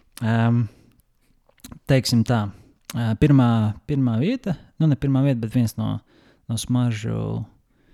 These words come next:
sastāvā, kas tur atrodams, ir Pīķa dāma, kas ir no tūkstoš deviņsimt piecdesmit septītā gada smarža. Un, manuprāt, smarža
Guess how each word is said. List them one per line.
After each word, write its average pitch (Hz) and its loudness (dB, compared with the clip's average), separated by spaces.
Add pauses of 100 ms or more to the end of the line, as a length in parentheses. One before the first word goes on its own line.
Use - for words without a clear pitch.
(120)
sastāvā, 113 -4
kas - -20
tur 131 -6
atrodams, 123 -8
ir 117 -6
Pīķa 120 4
dāma, 95 -2 (1300)
kas - -8
ir 113 -4
no 110 0
tūkstoš 110 -8
deviņsimt 107 -6
piecdesmit 104 -8
septītā 113 -10
gada 101 -12
smarža. - -10 (600)
Un, 135 4 (160)
manuprāt, 156 -2 (460)
smarža - 2